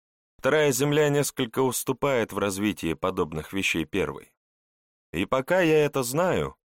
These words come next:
стоит воспользоваться. Сперва стану писателем,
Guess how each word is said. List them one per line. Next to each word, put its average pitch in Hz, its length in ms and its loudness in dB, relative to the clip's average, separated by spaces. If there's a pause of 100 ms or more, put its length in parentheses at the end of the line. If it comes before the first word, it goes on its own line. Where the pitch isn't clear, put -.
стоит 147 460 0
воспользоваться. 76 880 -6 (1120)
Сперва 87 460 0
стану 90 400 -4
писателем, 139 840 -2